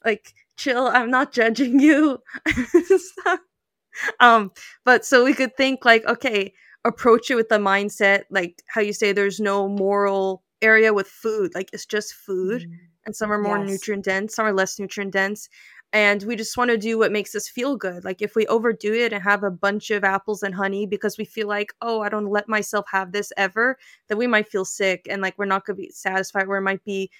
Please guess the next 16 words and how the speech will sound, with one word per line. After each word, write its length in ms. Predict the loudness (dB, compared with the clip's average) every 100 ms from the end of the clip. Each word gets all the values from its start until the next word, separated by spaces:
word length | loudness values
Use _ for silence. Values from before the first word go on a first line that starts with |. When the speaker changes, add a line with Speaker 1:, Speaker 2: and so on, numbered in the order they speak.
| -12
Speaker 1:
extra 300 | -12 -10 -10
hungry 400 | -8 -8 -8 -10
'cause 200 | -10 -6
we're 60 | -4
like, 160 | -4 -4
"That's 180 | -6
not 180 | -6 -4
balanced," 520 | 0 0 -2 -6 -6
whereas, 160 | -4 -4
like, 140 | -6 -10
the 80 |
protein 480 | -10 -6 -6 -6 -12 -12
and 120 | -2
fat 240 | 0 0 -6
and 140 | -20 -14
things. 400 | -12 -12 -16